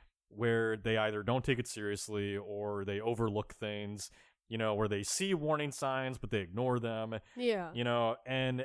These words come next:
Speaker 1: and there's a, there's a loyalty that they have to Alex of, like, well, you know,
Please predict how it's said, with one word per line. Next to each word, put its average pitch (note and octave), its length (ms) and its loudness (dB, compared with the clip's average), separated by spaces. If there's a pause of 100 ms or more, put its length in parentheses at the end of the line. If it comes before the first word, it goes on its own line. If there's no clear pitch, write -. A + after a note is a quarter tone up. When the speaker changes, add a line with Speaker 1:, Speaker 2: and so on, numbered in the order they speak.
(120)
Speaker 1:
and B2+ 180 0
there's B2+ 220 0
a, B2 160 2
there's B2+ 160 2
a B2+ 60 2
loyalty D3+ 480 2
that C3+ 140 0
they B2 120 2
have E3+ 300 -4
to D3 140 -2
Alex A2 380 2
of, A2 140 -2
like, G#2+ 400 -2 (340)
well, A2+ 480 2 (320)
you C#3 140 0
know, G2+ 340 2